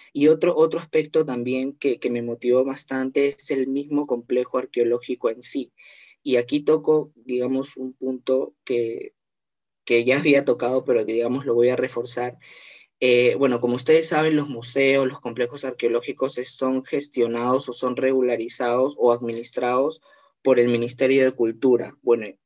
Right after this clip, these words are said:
en el caso del Perú es así. Y sucede que este complejo arqueológico, como la mayoría de museos y complejos arqueológicos en Lima, están, digamos,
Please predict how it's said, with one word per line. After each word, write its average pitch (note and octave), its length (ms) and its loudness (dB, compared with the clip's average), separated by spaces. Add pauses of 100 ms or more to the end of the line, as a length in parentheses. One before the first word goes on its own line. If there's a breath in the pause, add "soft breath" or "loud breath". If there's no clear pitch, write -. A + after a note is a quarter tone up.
en G#2+ 200 -10
el A#2 140 -12
caso B2+ 340 -2
del B2 140 0
Perú A2+ 240 0
es A#2+ 160 -4
así. - 360 -12 (1200 soft breath)
Y F3+ 120 2
sucede G3+ 500 2
que D3+ 260 0
este D#3 300 -4
complejo C3+ 420 -4
arqueológico, D3 640 -2
como B2 240 -4
la A#2+ 120 -4
mayoría A#2+ 680 -2
de C#3+ 80 -4
museos C3 500 -6
y - 60 -10
complejos B2 540 -8
arqueológicos A#2+ 880 -6
en A#2 240 -6
Lima, A#2+ 420 -8 (1300)
están, E3+ 760 -2 (240)
digamos, D3 760 -4